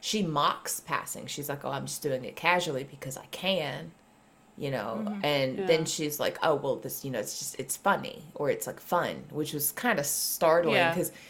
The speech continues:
Speaker 1: it showed a lot of, of Irene's punch you in the eyeball attitude she had.
Speaker 3: <laughs>
Speaker 1: And I think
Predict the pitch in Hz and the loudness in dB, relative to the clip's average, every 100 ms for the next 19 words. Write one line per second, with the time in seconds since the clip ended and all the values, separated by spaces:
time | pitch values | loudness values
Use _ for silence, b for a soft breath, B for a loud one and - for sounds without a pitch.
0 | B - 202 220 214 202 147 127 139 - | B 2 6 8 8 8 4 6 4 4
1 | 135 113 98 - - 139 123 117 135 - | 2 2 0 -10 -8 -6 -4 -8 -6 2
2 | 151 143 143 147 143 135 - - - 160 | 4 4 0 -2 -2 -4 -6 -10 -6 -4
3 | 139 156 151 143 - 127 143 156 165 185 | -2 -2 -2 -2 0 0 2 2 2 0
4 | 202 170 170 170 - 214 202 - 220 247 | 0 2 4 0 -4 -4 -4 -4 0 2
5 | 247 262 B B B B B - - 254 | 2 0 B B B B B -10 -6 -6
6 | - _ _ _ - - 220 190 190 180 | -6 _ _ _ -20 -4 4 6 6 6
7 | 160 | 2